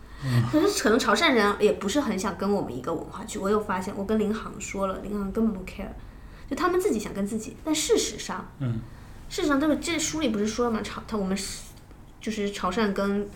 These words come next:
Speaker 2: 家庄泉是闽南文化区，就是他们肯定也不想认我们，我们也不是会觉得是这样。其实是饮食啊，什么东西，潮汕跟闽南的相似度是比跟其他广州的地区更像的。
Speaker 1: 嗯。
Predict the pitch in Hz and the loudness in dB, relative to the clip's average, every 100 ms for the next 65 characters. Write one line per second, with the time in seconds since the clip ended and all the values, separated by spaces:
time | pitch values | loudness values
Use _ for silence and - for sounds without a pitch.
0 | - - 208 202 196 175 180 - 202 190 | -8 -2 2 2 0 -8 -6 -4 -4 -4
1 | - - - - - 190 151 175 151 170 | -10 -14 -14 -12 -8 -6 -4 -2 -2 -4
2 | - - - - - - - 247 240 247 | -6 -10 -10 -12 -16 -18 -4 -2 0 0
3 | 226 - 294 285 214 170 185 165 214 180 | -2 0 2 0 -2 -4 -2 -2 -2 -2
4 | 156 185 202 147 - - - 196 190 202 | -2 0 0 -2 -6 -12 -12 -8 -4 -2
5 | 202 - 196 220 208 170 160 170 - - | -2 -6 -2 0 0 -2 -6 -8 -8 -8
6 | 196 - - - - - - 285 320 - | -8 -8 -14 -16 -10 -4 2 4 2 -2
7 | 175 180 - - - - - - 240 180 | -4 -6 -8 -12 -14 -14 -12 -6 -2 0
8 | 175 - 180 170 202 202 185 185 196 202 | 0 -4 -4 0 2 2 0 -2 -2 0
9 | 202 - - - 190 220 269 233 233 233 | -2 -2 -10 -4 0 2 2 2 4 2
10 | 233 - - 220 190 185 196 220 233 226 | -2 -8 0 2 2 -2 -2 0 2 2
11 | 247 269 226 240 240 226 143 - 196 220 | 2 -2 -2 -2 -2 -4 -8 -4 -2 -2
12 | - 208 220 226 196 - 208 208 254 247 | -2 0 2 2 0 -2 -2 0 0 0
13 | 226 226 247 226 - 247 - - | 0 -2 -2 -4 -4 -6 -6 -10